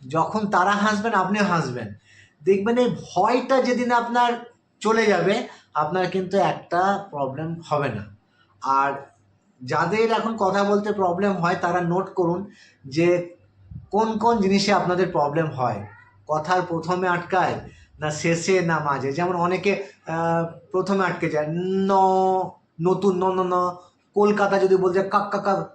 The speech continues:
কলকাতা, অনেকের তা। তো আমি একটা জিনিস just ছোট্ট বলছি, পরের ভিডিওতে আরও অনেক বলবো, যে প্রত্যেকটা ওয়ার্ডকে একটু টেনে টেনে বলুন।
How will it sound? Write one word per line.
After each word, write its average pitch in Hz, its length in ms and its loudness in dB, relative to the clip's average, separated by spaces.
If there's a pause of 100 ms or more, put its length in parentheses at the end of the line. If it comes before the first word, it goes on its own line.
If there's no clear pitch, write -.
কলকাতা, 175 680 2 (400)
অনেকের 180 340 0 (460)
তা। 123 380 -2
তো 160 80 -6
আমি 196 220 -2
একটা 226 400 0
জিনিস 240 200 -2 (120)
just 226 160 0
ছোট্ট 233 320 0
বলছি, 190 420 2 (280)
পরের 180 260 2
ভিডিওতে 190 260 2
আরও 175 140 2
অনেক 175 260 -2
বলবো, 156 300 -2 (480)
যে 185 80 0
প্রত্যেকটা 240 680 -2
ওয়ার্ডকে 185 540 0
একটু 247 120 -2 (260)
টেনে 240 260 2
টেনে 190 240 2
বলুন। 104 380 -4